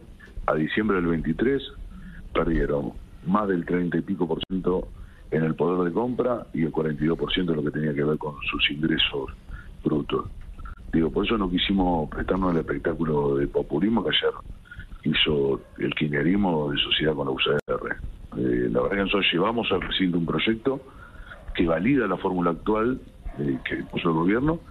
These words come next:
y que esa brecha de ocho puntos que en relación a la inflación de enero, dándole al gobierno la potestad de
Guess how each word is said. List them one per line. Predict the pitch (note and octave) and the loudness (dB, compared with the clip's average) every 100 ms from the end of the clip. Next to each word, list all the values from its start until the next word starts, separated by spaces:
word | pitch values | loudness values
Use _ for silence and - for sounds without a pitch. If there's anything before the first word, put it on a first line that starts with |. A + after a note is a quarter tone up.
| - - - - | -14 -14 -12 -8
y | |
que | C#3+ - | -4 0
esa | - | 2
brecha | F#2+ G2+ F#2 | 2 2 2
de | F#2+ | 2
ocho | G2 G2 | 2 0
puntos | E2+ A2 A#2 F#2 D2 | 0 0 2 0 -2
que | - | -2
en | D2+ | 0
relación | D#2 D#2 - | 0 2 2
a | F#2 | 2
la | F2 | 2
inflación | D#2+ E2 F#2 | 2 2 2
de | F2+ | 2
enero, | G#2+ C3+ C#3+ D#3+ - - - | 4 4 2 0 -6 -18 -4
dándole | - G2 G2+ | 0 2 4
al | G2 | 4
gobierno | F#2+ G2 G#2+ | 4 4 2
la | G#2 E2+ | 2 2
potestad | F#2 F2+ F#2 - B2+ D3 | 0 0 -2 0 2 4
de | A2+ C#3 | 4 2